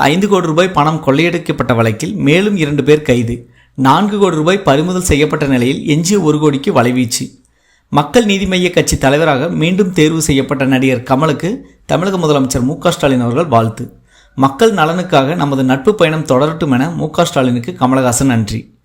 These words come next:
குஜராத் மாநிலம் சூரத் அருகே ரயிலை கவிழ்க்க சதித்திட்டம் எதிரொலி. ரயில் வழித்தடங்களில் ரயில்வே போலீசார் விடிய விடிய தீவிர சோதனை. மோசடி நபரிடம்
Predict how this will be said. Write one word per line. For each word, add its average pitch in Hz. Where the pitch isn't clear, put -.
குஜராத் 196
மாநிலம் 131
சூரத் 214
அருகே 131
ரயிலை 170
கவிழ்க்க 147
சதித்திட்டம் 131
எதிரொலி. 113
ரயில் 196
வழித்தடங்களில் 147
ரயில்வே 170
போலீசார் 151
விடிய 165
விடிய 156
தீவிர 143
சோதனை. 107
மோசடி 220
நபரிடம் 131